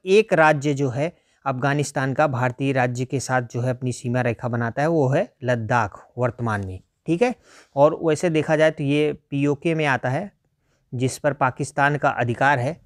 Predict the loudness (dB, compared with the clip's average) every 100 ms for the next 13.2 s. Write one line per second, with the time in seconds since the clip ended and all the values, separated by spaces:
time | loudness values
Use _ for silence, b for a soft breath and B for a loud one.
0 | -8 -4 0 0 0 -6 -8 B B -2
1 | 0 4 2 2 2 4 4 2 -6 -18
2 | -14 -10 -2 0 2 0 -2 0 4 4
3 | 4 0 2 2 0 2 2 2 0 -2
4 | -2 -2 0 0 2 2 2 -2 -4 -2
5 | -4 -2 -2 -2 -2 -2 -4 -8 -4 -2
6 | -2 -4 -6 -2 -2 -2 -4 -2 -2 -4
7 | -6 -8 _ _ _ -2 0 2 0 -4
8 | -6 -10 b b -8 0 0 2 -4 0
9 | 2 2 4 2 2 2 0 0 -2 0
10 | 0 0 -4 -2 -2 -2 -2 -4 -4 B
11 | B -8 -2 2 4 4 2 0 2 2
12 | 2 0 -2 -2 0 -2 -2 -2 -2 -2
13 | -2